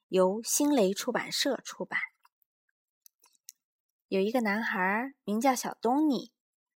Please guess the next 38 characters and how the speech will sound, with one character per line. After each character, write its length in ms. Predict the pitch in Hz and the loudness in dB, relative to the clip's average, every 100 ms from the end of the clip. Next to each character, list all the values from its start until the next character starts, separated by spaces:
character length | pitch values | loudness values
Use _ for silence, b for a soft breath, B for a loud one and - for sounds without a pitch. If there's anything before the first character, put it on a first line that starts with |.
| _ _ | _ _
他 120 | - | -6
在 120 | 233 214 | -2 -2
学 280 | - 185 | 0 -2
校 200 | 202 240 | 2 0
上 240 | 214 233 208 | 0 -2 -4
课 320 | - 214 196 | -2 -2 -2
听 220 | - 311 | -4 -2
不 80 | 302 | -2
懂， 400 | 311 175 - 151 - b b b b | -2 -4 -4 -14 -16 b b b b
很 260 | - 175 | -6 -6
担 240 | 160 226 269 | 0 0 2
心 220 | - 311 | 0 0
老 180 | 302 - | 0 -2
师 280 | - - 202 | -2 -2 -2
问 180 | 254 | -2
他 160 | 226 233 | -2 0
问 240 | 262 277 | 0 0
题， 320 | 208 - - _ _ _ _ _ - | -2 -10 -12 _ _ _ _ _ -10
他 140 | 190 | -8
就 140 | 180 | -8
自 240 | 170 - 185 | -8 -6 -4
言 260 | 156 160 | -4 -6
自 180 | 180 190 | -6 -6
语 140 | 160 - | -6 -10
地 140 | 160 | -10
说 340 | - 170 156 - _ _ _ _ _ _ _ _ _ - | -8 -8 -10 -14 _ _ _ _ _ _ _ _ _ -8
：“唉， 520 | 247 233 226 214 196 - _ _ _ _ _ - | -4 -2 -2 -2 -6 -14 _ _ _ _ _ 2
要 180 | 254 | 4
是 460 | 247 - 247 240 240 | 4 2 2 2 2
能 220 | 233 240 | 0 0
变 200 | 262 262 | 2 0
成 160 | 240 262 | 0 -2
隐 360 | 262 220 180 | 0 0 0
形 260 | 165 - 202 | -2 -2 2
人 380 | 311 277 208 220 | 6 8 8 4
就 140 | 240 | -2
好 400 | 226 - - - | -2 -6 -6 -8
了。” 140 | - | -8